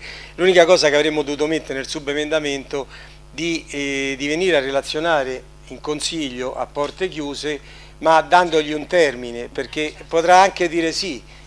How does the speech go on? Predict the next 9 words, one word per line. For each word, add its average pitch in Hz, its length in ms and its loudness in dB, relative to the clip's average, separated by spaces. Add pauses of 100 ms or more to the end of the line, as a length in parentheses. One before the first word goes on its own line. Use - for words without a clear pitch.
(140)
vengo 190 320 6
a - 20 8
relazionare", 170 680 4
ma 147 120 0
può 180 160 4
avvenire 180 300 2
anche 185 220 2
nel 170 140 -2
duemiladiciotto, 139 1040 -2